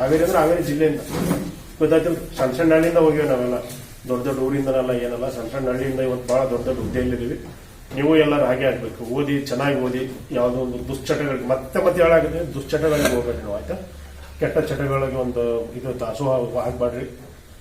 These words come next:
ಚೆನ್ನಾಗಿ ಓದ್ರಿ, ಓದೋದು ಪ್ರಾಕ್ಟೀಸ್ ಮಾಡ್ಕೊರಿ, ಬರೀರಿ. ಎಕ್ಸಾಮಲ್ಲಿ ಕಾಂಪಿಟೇಷನ್ ಪ್ರತಿಯೊಂದು ಇವತ್ತು ನೈಂಟಿ ಪರ್ಸೆಂಟ್,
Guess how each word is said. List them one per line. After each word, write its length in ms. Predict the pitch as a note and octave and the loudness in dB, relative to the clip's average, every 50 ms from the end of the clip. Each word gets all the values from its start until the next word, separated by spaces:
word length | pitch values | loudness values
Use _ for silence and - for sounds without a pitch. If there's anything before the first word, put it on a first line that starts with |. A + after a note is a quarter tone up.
| - - - | -12 -4 -2
ಚೆನ್ನಾಗಿ 260 | C#3+ C#3 C#3+ C#3+ C#3+ C3 C3 | 0 2 2 2 2 0 -2
ಓದ್ರಿ, 220 | B2+ A#2+ A#2+ B2+ B2 A2+ A2 A#2 | -4 -4 -6 -6 -6 -4 -4 -4
ಓದೋದು 320 | A#2+ C3 B2+ B2 B2 B2+ B2 A#2 A2+ A2 - - - - | -4 -4 -4 -4 -4 -4 -4 -4 -4 -6 -10 -10 -6 -4
ಪ್ರಾಕ್ಟೀಸ್ 340 | C3 B2+ - - F#3 - - C#3 | -4 -4 -2 -2 -2 -2 0 -2
ಮಾಡ್ಕೊರಿ, 420 | B2 A#2+ - - - A#2 A#2 A#2+ A#2+ A#2 - | -4 -4 -4 -8 -8 -6 -4 -4 -6 -4 -4
ಬರೀರಿ. 340 | A#2 A#2+ C3 C3+ B2 A#2+ C3+ - - - - - - - - - - - - C3 | -4 -2 -2 0 0 0 2 4 4 2 2 0 -2 -6 -6 -10 -12 -8 -6 -6
ಎಕ್ಸಾಮಲ್ಲಿ 520 | A2+ - - D3 C#3 C3+ C#3+ C3 C3 C3+ C3 B2+ - - | -6 0 2 2 4 4 2 2 0 -2 -4 -4 -4 -4
ಕಾಂಪಿಟೇಷನ್ 540 | B2+ C3 C#3+ C#3 C#3 D3 C3+ - C3+ B2+ B2+ B2 B2 A#2+ A#2 A#2+ A#2+ - - - - - | -2 0 0 2 2 0 0 0 -2 -4 -2 0 0 0 -2 -2 -6 -10 -14 -18 -12 -10
ಪ್ರತಿಯೊಂದು 520 | B2+ A#2 - - - E3+ D#3+ E3 D#3+ D#3 F3 E3 D#3 | -10 -10 -10 -8 -2 0 2 2 2 2 2 2 4
ಇವತ್ತು 200 | D#3 C#3+ - C#3+ C3 | 2 2 2 0 0
ನೈಂಟಿ 260 | B2+ C3 C3+ C3+ C#3+ C3+ C3+ | 0 0 0 -2 -2 -2 -4
ಪರ್ಸೆಂಟ್, 240 | B2+ - D3 C#3 | -2 -2 -2 0